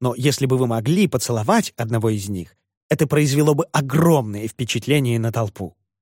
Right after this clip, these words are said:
«Разве не тот же получится эффект, если это сделает пропонент или секундант?» —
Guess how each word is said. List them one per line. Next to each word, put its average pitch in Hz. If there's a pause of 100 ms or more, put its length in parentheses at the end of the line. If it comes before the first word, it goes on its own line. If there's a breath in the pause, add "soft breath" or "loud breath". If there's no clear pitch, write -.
(460)
«Разве 123
не 123
тот 247
же 139
получится 123
эффект, 214
если 135
это 131
сделает 135
пропонент 139
или 139
секундант?» — 156